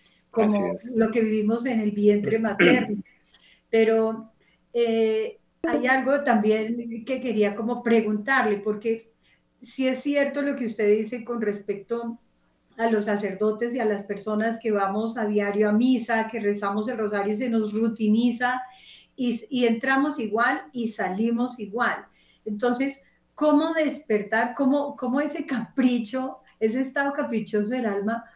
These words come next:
Speaker 1: cómo enderezarlo? ¿Cómo despertar ese, esa conciencia para que yo acepte que, bueno, yo ya entré en los caminos de Dios, yo quiero que el Señor Rey de mi corazón pero todavía por ese capricho del alma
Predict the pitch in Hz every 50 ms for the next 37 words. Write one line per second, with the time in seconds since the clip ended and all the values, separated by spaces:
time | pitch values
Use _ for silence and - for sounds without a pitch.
0 | - - _ _ _ - - 208 208 208 220 226 233 240 240 240 240 - - -
1 | 269 226 226 220 220 208 208 190 190 - - - 233 240 240 240 226 202 190 -
2 | - - 220 226 240 247 269 269 240 - - - - - 208 196 185 190 - -
3 | - 214 214 220 226 240 247 262 254 254 254 - - - - - _ _ _ -
4 | - 220 226 226 220 220 - 226 233 233 233 226 220 214 208 202 196 185 175 175
5 | - - _ _ _ _ - 254 247 240 262 277 277 269 - 233 214 208 208 -
6 | 247 233 233 226 269 254 - - 220 220 208 208 - 220 208 196 196 233 247 247
7 | 262 254 - - 330 320 - - - - 349 415 427 - _ _ _ _ _ _
8 | _ _ - 240 226 214 214 214 185 226 247 277 339 381 294 208 208 202 202 240
9 | 277 285 285 311 311 302 302 311 339 320 - 277 240 208 208 220 240 262 269 262
10 | 240 202 196 208 226 247 269 262 226 208 202 202 214 214 214 214 214 - 254 247
11 | 247 269 269 320 311 311 277 226 202 214 214 202 202 196 196 214 240 247 254 240
12 | 262 269 269 277 214 - 208 202 196 190 190 185 208 214 226 254 285 277 - _
13 | _ _ _ - 233 226 220 214 214 208 214 214 208 202 190 190 190 202 214 226
14 | 254 262 262 254 - - 220 202 190 202 196 208 277 277 - 254 202 - 214 220
15 | 226 220 202 254 254 262 240 220 208 196 196 196 226 233